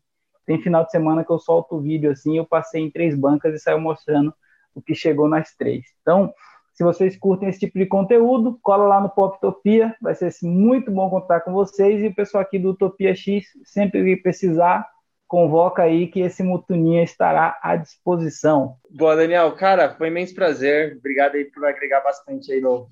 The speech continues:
Speaker 2: no nosso papo. Seja realmente super bem-vindo sempre que a gente precisar.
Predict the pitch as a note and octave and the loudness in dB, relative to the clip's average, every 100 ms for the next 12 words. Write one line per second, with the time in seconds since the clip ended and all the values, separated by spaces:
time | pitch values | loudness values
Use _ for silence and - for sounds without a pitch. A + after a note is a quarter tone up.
0 | - C3+ B2+ - C#3+ C#3+ - - _ - | -8 -4 -4 -2 -2 -2 -4 -18 _ -10
1 | - D3 C#3+ D3 C#3+ C#3 C3+ C#3+ - _ | -4 0 0 0 0 -2 -6 -12 -18 _
2 | _ - - D#3 E3 C#3+ D3 C3+ C#3+ C#3 | _ -20 -16 -4 -2 0 -2 -2 -4 -4
3 | C3+ D3+ C#3+ - D3 C#3 C3+ C3+ C3+ C#3 | -6 -8 -8 -6 -6 -6 -8 -10 -4 -4
4 | C#3 | -4